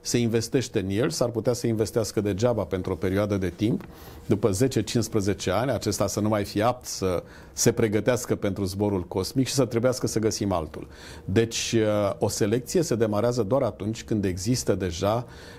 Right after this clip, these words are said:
prefigurat un program la care să participăm concret. Iar pregătirea de specialitate acestuia se va face într-o instituție care aparține statului care lansează în spațiul cosmic. Fie că este vorba de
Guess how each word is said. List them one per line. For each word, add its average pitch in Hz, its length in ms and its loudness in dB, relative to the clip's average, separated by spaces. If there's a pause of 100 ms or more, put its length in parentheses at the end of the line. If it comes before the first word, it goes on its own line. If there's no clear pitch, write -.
(200)
prefigurat 117 680 2
un 120 120 2
program 113 440 0
la 107 100 2
care 104 180 0
să 101 120 -2
participăm 101 540 -4
concret. - 520 -4 (320)
Iar 123 160 4
pregătirea 120 500 2
de 104 80 0
specialitate 95 680 0
acestuia 131 500 0
se 156 140 0
va 110 120 2
face 107 440 0 (500)
într-o 127 400 4
instituție 143 720 2
care 143 200 2
aparține 113 460 0
statului 131 440 0
care 120 200 -2
lansează 110 460 0
în 85 60 -8
spațiul 80 380 -8
cosmic. - 380 -12 (320)
Fie 147 200 4
că - 100 0
este 113 220 2
vorba 92 540 0
de 87 500 0